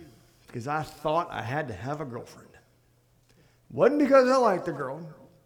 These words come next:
it was because I thought I had to have a girlfriend. And needless to say now, my focus just changed a little bit. And the reason why the title of this message this morning is How Is Your Love Life is because we're going to see this morning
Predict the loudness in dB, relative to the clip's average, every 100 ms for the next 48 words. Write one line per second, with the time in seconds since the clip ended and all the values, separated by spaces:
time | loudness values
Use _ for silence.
0 | _ _ -8 -6 -6 -4 -2 0 0 -2
1 | -2 0 2 2 -2 -8 -18 -6 -4 -2
2 | -2 -2 -2 -4 -6 -6 -6 -6 -8 -14
3 | -18 _ _ _ _ _ _ _ _ _
4 | -20 _ _ _ _ -4 4 6 6 6
5 | 0 4 6 6 6 4 4 4 0 -6
6 | -16 -20 -20 _ -4 -4 2 0 0 -8
7 | -8 -10 -6 -6 -6 -8 -10 -10 -12 -16
8 | -18 -20 _ _ _ _ _ _ _ _
9 | _ _ _ _ _ -6 0 2 2 2
10 | 4 4 4 2 0 -2 0 2 4 2
11 | 2 -2 0 0 0 -4 -4 -4 -4 -2
12 | -4 -4 0 0 0 0 0 2 2 0
13 | 0 -2 -6 -8 -6 -4 -2 -4 -4 -2
14 | -2 -4 -4 -4 -6 -6 -6 -4 -6